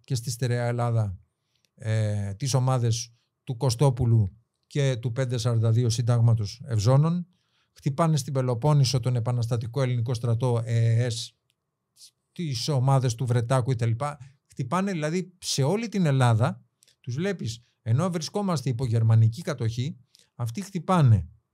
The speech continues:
και εξουδετερώνουν ή ενοποιούν δια της βίας ή αφανίζουν και σφάζουν όλες τις άλλες μη κομμουνιστικές οργανώσεις.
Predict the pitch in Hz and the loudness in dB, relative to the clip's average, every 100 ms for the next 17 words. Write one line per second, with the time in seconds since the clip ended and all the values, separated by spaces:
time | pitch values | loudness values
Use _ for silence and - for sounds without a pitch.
0 | _ _ _ _ _ _ _ _ - 120 | _ _ _ _ _ _ _ _ -6 -4
1 | - 143 135 143 156 175 135 101 82 - | -2 -4 -2 0 4 6 8 6 2 -10
2 | _ _ _ _ _ _ _ _ _ _ | _ _ _ _ _ _ _ _ _ _
3 | - 160 185 180 143 131 156 175 170 151 | -4 0 2 2 2 2 2 2 0 -2
4 | 151 135 165 120 95 - - _ _ _ | -2 0 2 2 0 -6 -18 _ _ _
5 | _ 143 175 160 165 170 170 131 139 139 | _ -4 -2 -2 0 4 4 4 2 2
6 | 139 - 151 110 95 85 80 _ _ _ | 0 2 4 4 0 -4 -10 _ _ _
7 | _ - 202 240 247 - 170 180 170 123 | _ -2 -2 -2 -6 -8 0 2 4 2
8 | 95 - _ _ - 156 247 226 185 151 | -2 -4 _ _ -4 -2 -2 -2 0 0
9 | 117 117 160 139 107 104 107 95 165 180 | -2 -4 -4 -2 0 2 2 0 -4 -10